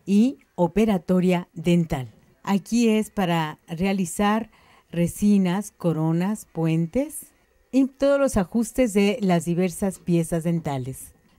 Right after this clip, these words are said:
Nos encontramos en el área de rayos X de Credent. Estamos en, conociendo la tecnología para sacar diversos tipos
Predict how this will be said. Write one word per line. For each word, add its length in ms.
Nos 200
encontramos 640
en 80
el 160
área 460
de 540
rayos 720
X 640
de 380
Credent. 560
Estamos 840
en, 680
conociendo 580
la 180
tecnología 680
para 180
sacar 360
diversos 460
tipos 440